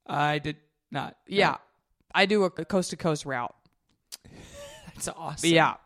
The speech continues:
Speaker 2: It's,
Speaker 1: That's a nice side
Speaker 2: I'm, I have to
Speaker 1: hustle.
Speaker 2: leave in a minute, actually. I'm late. I have some ice cream melting out there.
Speaker 1: Oh, my God.
Speaker 2: Yeah.
Speaker 1: Yeah.
Speaker 2: I have a, a Dexter-style freezer where I keep
Speaker 1: <gasps> Oh, very
Speaker 2: the
Speaker 1: sweet.
Speaker 2: serial
Speaker 1: Wait,
Speaker 2: killer
Speaker 1: how is it his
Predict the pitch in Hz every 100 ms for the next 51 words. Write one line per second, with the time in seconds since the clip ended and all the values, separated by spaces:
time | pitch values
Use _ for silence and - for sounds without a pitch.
0 | - 220 185 - 240 214 180 160 - 170
1 | 170 175 175 240 - 196 233 233 170 170
2 | 185 143 - 151 147 - 139 151 143 165
3 | 135 - 143 143 151 151 147 180 - 175
4 | 139 143 135 143 143 131 127 127 120 -
5 | - 175 147 165 220 285 160 170 170 220
6 | 160 143 - - 214 214 185 185 190 165
7 | 196 226 - 185 175 165 156 160 175 170
8 | 165 - 156 - 151 147 - 151 - 180
9 | 175 160 147 143 131 120 131 131 160 -
10 | 160 156 175 151 196 208 -